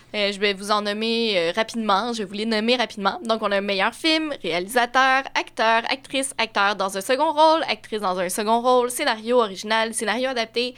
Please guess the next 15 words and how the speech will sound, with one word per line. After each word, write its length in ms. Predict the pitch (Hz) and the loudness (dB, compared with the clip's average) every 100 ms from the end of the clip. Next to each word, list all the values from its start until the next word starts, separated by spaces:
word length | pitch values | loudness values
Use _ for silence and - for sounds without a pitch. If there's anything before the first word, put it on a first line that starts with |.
| - - _ | -18 -20 _
décor, 540 | 190 185 - 254 277 | -6 -4 2 2 2
création 380 | 269 247 220 226 | -4 -6 -4 -6
de 60 | 226 | -6
costumes, 400 | 196 - 269 262 | -8 -2 -4 -2
maquillage 480 | 220 214 240 233 220 | -6 -6 -2 -2 -2
et 60 | |
coiffure, 560 | 190 190 196 254 262 262 | -4 -4 0 2 4 2
photographie, 680 | 208 208 185 190 185 277 285 | -6 -8 -6 -6 -6 -10 -4
montage, 580 | 226 190 233 247 262 | -4 -2 -2 -2 -2
mixage 420 | 247 311 - 277 240 | -6 -6 -2 0 0
de 140 | 208 | -4
son, 240 | 202 277 - _ _ - | 0 -2 -2 _ _ -12
montage 720 | 196 202 190 240 427 392 240 | 2 2 2 0 0 -2 0
de 140 | 220 | 0
son, 260 | 233 240 | 2 0